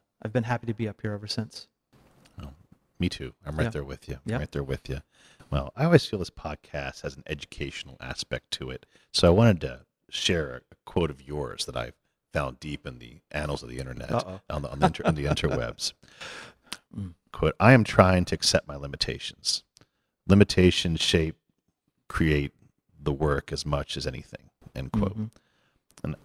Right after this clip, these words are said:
Speaker 2: I, I feel, personally feel like the, the, the recognition of one's limitations, uh,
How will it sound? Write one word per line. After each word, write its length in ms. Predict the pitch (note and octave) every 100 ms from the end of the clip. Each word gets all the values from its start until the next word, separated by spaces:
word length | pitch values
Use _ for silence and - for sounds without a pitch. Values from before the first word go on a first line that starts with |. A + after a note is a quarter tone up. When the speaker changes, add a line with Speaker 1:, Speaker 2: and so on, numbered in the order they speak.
| -
Speaker 2:
I, 160 | C3 -
I 100 | C#3+
feel, 380 | D#3 - C#2+ C2+
personally 380 | - E2 - C2 -
feel 180 | C#2
like 140 | C2+ C#2 -
the, 220 | D2 C2+ -
the, 100 | D#2 _
the 80 | E2
recognition 640 | F2 A#2 F#2 F2+ E2 E2
of 120 | C#2+
one's 420 | D2+ D2+ D2 C#2+ -
limitations, 960 | D#2+ D2 - D2+ C#2+ - C2+ C2 - _ _ _ _ -
uh, 380 | D2 C2+ B1